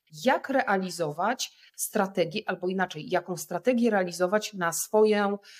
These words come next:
na czas swojej opozycji. I teraz zwróćcie uwagę, od kilku tygodni, to znaczy od połowy października, widzimy, e, że Prawo i Sprawiedliwość realizuje dwa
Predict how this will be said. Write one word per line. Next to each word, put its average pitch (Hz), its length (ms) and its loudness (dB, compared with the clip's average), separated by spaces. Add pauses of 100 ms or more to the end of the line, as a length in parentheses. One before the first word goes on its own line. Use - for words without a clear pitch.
(140)
na 175 420 0
czas 208 320 0
swojej 196 480 -2
opozycji. 156 640 -6 (160)
I 208 60 -6
teraz 220 240 2
zwróćcie 254 380 -2
uwagę, 190 360 0 (420)
od 190 140 -4
kilku 339 300 -2
tygodni, 185 420 0
to 190 80 -16
znaczy 190 240 -6
od 180 120 -6
połowy 226 360 2
października, 185 800 -2
widzimy, 240 560 2 (420)
e, 180 220 0
że 190 240 0
Prawo 277 340 -2
i - 80 -12
Sprawiedliwość 185 800 -2
realizuje 185 720 0
dwa 196 460 -2